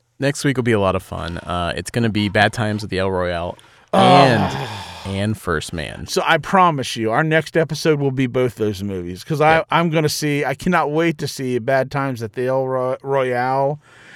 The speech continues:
Speaker 2: and I cannot wait to see First Man. I've been stoked for First Man for a year now since we saw the first trailer.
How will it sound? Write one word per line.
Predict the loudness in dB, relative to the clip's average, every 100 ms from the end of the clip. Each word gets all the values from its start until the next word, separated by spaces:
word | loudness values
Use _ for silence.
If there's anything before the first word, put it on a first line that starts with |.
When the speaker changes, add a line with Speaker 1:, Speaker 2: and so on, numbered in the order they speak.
| -12 -2
Speaker 2:
and | 0
I | 0 -4
cannot | -4 -2 -2 0
wait | -2 -2
to |
see | -6 -6
First | -2 -2 -2
Man. | -4 -4 -2
I've | -2 0
been | -2
stoked | -2 0 -2 -2
for | -8
First | -4 -4 -4 -6
Man | -4 -2 -4
for | -4 -6
a | -6
year | -4 -2 -2
now | -2 -6
since | -6 -10 -10
we |
saw | -6 -2
the | -2
first | -2 -6 -6
trailer. | -4 -4 -4 -6